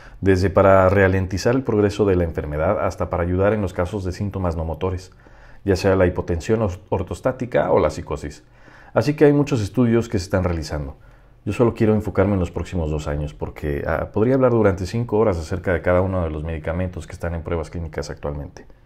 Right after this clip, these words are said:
Eh, el otro punto que me gustaría destacar, puesto que hablaré de lo que sucederá en los próximos dos años, eh, no hablaré acerca de algo que a mucha gente le interesa saber, acerca de las células madre o las terapias genéticas,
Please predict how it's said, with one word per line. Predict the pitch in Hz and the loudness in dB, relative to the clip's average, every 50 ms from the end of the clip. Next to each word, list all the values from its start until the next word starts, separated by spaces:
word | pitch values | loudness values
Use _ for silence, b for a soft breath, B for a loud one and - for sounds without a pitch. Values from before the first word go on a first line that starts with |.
| b b b | b b b
Eh, | - 101 104 101 | 4 6 8 8
el | 104 107 | 8 8
otro | 117 - 120 104 | 8 6 6 6
punto | 117 120 110 113 107 | 6 6 4 4 4
que | - 113 | 4 6
me | 107 | 6
gustaría | 104 104 101 - 107 107 110 | 6 4 6 6 6 6 6
destacar, | 110 107 - - - 113 107 107 107 | 6 6 4 2 6 8 8 8 8
puesto | - 110 90 - - 82 76 | 6 2 2 2 0 -4 0
que | - 90 | 2 2
hablaré | 82 82 82 87 95 | 2 4 4 2 2
de | 98 95 | 2 2
lo | 92 85 | 2 0
que | 80 90 | -2 -2
sucederá | 78 78 - 95 90 87 90 92 92 | -6 -4 -2 0 2 4 6 6 6
en | 92 90 | 4 2
los | 87 85 | 0 -2
próximos | - 92 90 - 92 92 92 90 | -2 -6 -4 -2 -2 0 0 2
dos | 95 98 90 - | 2 2 2 4
años, | 101 98 104 123 147 151 - - - - - b b b b b b b b b b b b | 2 2 2 -2 -6 -8 -14 -18 -20 -20 -20 b b b b b b b b b b b b
eh, | - 110 110 107 - - | 0 0 0 0 0 0
no | 135 123 131 139 | 2 4 6 8
hablaré | 143 143 139 131 120 123 131 | 10 12 12 12 12 12 8
acerca | 127 110 - 131 117 - - 123 | 8 8 6 4 4 6 6 6
de | 113 107 98 98 95 95 90 | 8 8 6 6 4 4 4
algo | 92 101 101 104 98 | 4 4 2 2 0
que | - 101 92 87 85 | 0 2 2 4 4
a | 85 | 2
mucha | 87 110 - - 110 | 0 -2 -2 -2 -4
gente | 101 104 95 - 107 95 | -2 -2 0 0 2 2
le | 92 90 | 2 0
interesa | 87 73 87 82 82 78 87 | 0 0 -2 -2 -2 -2 -4
saber, | 76 - 76 73 73 71 - - - | -6 -4 -4 -4 -4 -6 -8 -8 -6
acerca | 82 82 82 92 87 - 101 92 | -6 -4 -4 -4 -2 2 2 2
de | 85 | 2
las | 80 78 - | 2 -2 -2
células | - 98 101 101 95 90 82 | -2 -2 0 2 2 2 2
madre | 90 92 98 104 104 107 110 110 | 2 0 0 2 2 4 4 4
o | 101 92 85 80 78 | 4 4 2 0 0
las | 78 78 80 - | -2 -4 -6 -2
terapias | - 87 90 90 92 95 95 92 90 87 - | 0 0 0 0 2 2 2 4 2 2 0
genéticas, | - 92 87 85 80 76 78 - - 78 76 - | -6 -4 -4 -4 -4 -6 -8 -10 -10 -10 -12 -12